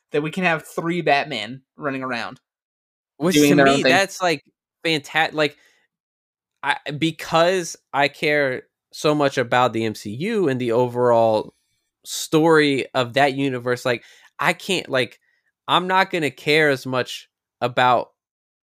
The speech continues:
Speaker 2: what D C is starting to build right now
Speaker 1: Mm-hmm.
Speaker 2: until it looks like, it looks like they're building a really good story.
Speaker 1: Yep.
Speaker 2: And so to me, that's, that's what made, that's what made that idea so exciting, is, is I could be like, "You know what?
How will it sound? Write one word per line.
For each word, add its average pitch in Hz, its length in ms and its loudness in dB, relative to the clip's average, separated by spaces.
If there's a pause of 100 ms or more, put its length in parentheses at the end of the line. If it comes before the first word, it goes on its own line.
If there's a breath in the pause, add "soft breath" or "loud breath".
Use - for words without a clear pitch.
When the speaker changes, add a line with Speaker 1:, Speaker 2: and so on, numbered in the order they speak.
(160)
Speaker 2:
what 135 280 -2
D 135 140 -4
C 190 280 -4
is 113 160 -2
starting 156 480 2
to 123 100 -6
build 123 400 0
right 120 220 0
now 107 520 -2
Speaker 1:
Mm-hmm. 127 220 -6
Speaker 2:
until 131 400 2
it 117 100 0
looks 127 340 -2
like, 123 380 0 (960)
it 123 120 0
looks 127 280 0
like 117 220 0 (840)
they're 123 220 -2
building 110 320 -2
a 104 60 -2
really 95 280 -4
good 101 160 -4
story. - 340 -8 (160 soft breath)
Speaker 1:
Yep. 120 180 -2
Speaker 2:
And 143 120 0
so 170 120 4
to 156 80 4
me, 240 160 -2
that's, 185 280 -2
that's 165 200 0
what 180 140 2
made, 170 340 -2 (300)
that's 165 180 2
what 180 120 2
made 143 280 2
that 131 160 4
idea 123 300 0
so 107 200 -2
exciting, 95 500 -6 (320 soft breath)
is, 120 320 -6
is 127 160 -4
I 131 140 2
could 135 180 -4
be 139 140 0
like, 117 340 0 (220)
"You 143 100 -4
know 214 140 0
what? 208 280 0